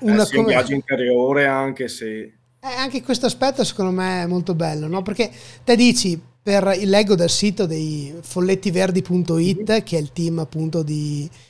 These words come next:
Speaker 2: di Mauro, detto il folle, come ci ha spiegato prima nella intro, no? Per me essere ultra cyclist, eh, vuol dire, eh, sfidare i miei limiti, sfidare gli altri e migliorare me stesso. E questo è il bello.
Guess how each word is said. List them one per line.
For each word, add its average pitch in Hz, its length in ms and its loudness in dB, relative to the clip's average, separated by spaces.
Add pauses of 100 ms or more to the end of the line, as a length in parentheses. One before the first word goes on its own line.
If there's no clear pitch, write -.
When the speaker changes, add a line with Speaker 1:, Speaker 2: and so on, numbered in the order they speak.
(160)
Speaker 2:
di 180 140 0
Mauro, 185 640 4
detto 185 380 2
il 202 180 4
folle, 190 600 4
come 180 220 -2
ci 165 100 -6
ha - 20 -2
spiegato 165 440 -4
prima 160 460 -2
nella 156 220 -4
intro, 147 380 -8
no? 165 240 -6 (500)
Per 233 140 0
me 277 180 4
essere 208 300 2
ultra 208 340 2
cyclist, 180 640 -4 (420)
eh, 170 340 -8
vuol 202 340 0
dire, 262 600 2
eh, 160 220 -8
sfidare 202 420 2
i 226 40 0
miei 175 140 -2
limiti, 196 460 -4
sfidare 196 560 2
gli 165 160 -4
altri 220 360 -2
e 285 40 -4
migliorare 190 440 0
me 190 140 -4
stesso. 139 400 -8
E - 100 -18
questo 320 260 -2
è - 20 -4
il 127 60 -6
bello. 127 500 -4